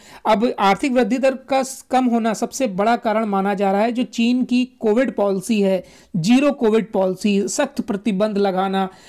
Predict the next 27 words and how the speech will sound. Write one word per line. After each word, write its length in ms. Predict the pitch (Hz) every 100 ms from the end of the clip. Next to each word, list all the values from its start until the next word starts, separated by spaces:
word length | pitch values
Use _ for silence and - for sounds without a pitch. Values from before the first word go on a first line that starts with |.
| - -
जो 200 | 196 254
प्रमुख 360 | - 240 269
औद्योगिक 540 | 277 220 180 208 233 -
क्षेत्र 360 | - 214 214
हैं 140 | 214 233
उनमें 300 | 220 214 240
जी-, 240 | 175 226
अ, 500 | 214 202 190 196 -
सख्त 280 | - 247 -
प्रतिबंध 440 | 247 190 202 220
ल-, 380 | 214 226 220 202
अ, 40 | 190 - - _
लगाना, 640 | 214 202 208 214 214 220 - 180
कह 120 | 208
सकते 280 | 196 196 220
हैं 360 | 208 220 247 - _ _
लॉकडाउन 460 | 190 202 180 220 233
लगाना, 420 | 220 208 208 247
ये 200 | 214 247
सबसे 240 | 262 240 240
बड़ा 220 | 190 208
कारण 260 | 214 185 208
माना 260 | 190 185
जा 160 | 185 190
रहा 120 | 208
है 80 | 233
इतना 500 | 233 - 233 226